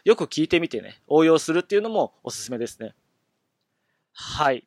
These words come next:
ということで、えー、今回はね、しずる感の出し方について話をしてきました。しずる感っていうのは、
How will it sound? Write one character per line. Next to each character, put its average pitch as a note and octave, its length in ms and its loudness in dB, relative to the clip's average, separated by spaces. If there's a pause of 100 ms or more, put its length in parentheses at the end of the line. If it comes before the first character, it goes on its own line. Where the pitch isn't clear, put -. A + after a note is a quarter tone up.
(100)
と F3+ 160 2
い F3+ 80 6
う E3+ 80 0
こ F3 120 0
と D#3+ 160 0
で、 C3+ 360 4
え - 20 4
ー、 C3+ 40 -2
今 F#3+ 160 4
回 C3 160 4
は A2 80 -4
ね、 A2 120 -10
し D#3+ 220 -4
ず F3+ 120 2
る G#3 120 4
感 D3 220 6
の A2+ 100 -6
出 B2 160 -4
し - 80 -6
方 D3+ 240 2
に A#2 100 -8
つ B2 140 -8
い A2+ 80 -8
て G#2 340 -6 (560)
話 C#3+ 360 2
を A2+ 180 0
し - 80 -10
て C#3 80 -4
き B2+ 80 -6
ま A#2+ 80 -6
し - 60 -10
た。 G#2+ 180 -6 (720)
し - 160 -8
ず F#3 120 -2
る G#3+ 100 0
感 D#3 160 4
っ - 20 -16
て C3+ 80 -2
い C3 40 2
う - 20 -6
の C#3+ 140 0
は、 E3+ 260 8